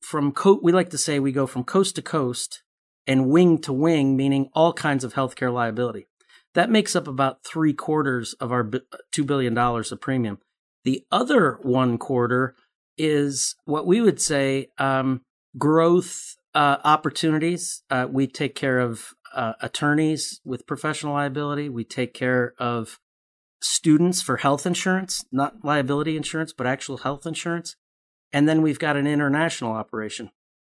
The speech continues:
So if you bring all that together, Claire, I think what we try to do was go from a company that handles, uh, small practitioners on a regional U S business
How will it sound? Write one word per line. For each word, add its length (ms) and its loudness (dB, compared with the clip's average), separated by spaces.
So 140 2
if 120 2
you 60 2
bring 300 4
all 140 2
that 200 -2
together, 380 0
Claire, 280 -2
I 60 -2
think 260 -6
what 160 -4
we 100 0
try 280 0
to 100 2
do 300 0
was 460 -4
go 260 6
from 300 0
a 60 2
company 460 -2
that 180 -2
handles, 760 -2
uh, 240 -4
small 840 0
practitioners 1040 -2
on 180 0
a 220 -2
regional 580 0
U 240 0
S 220 -2
business 680 -4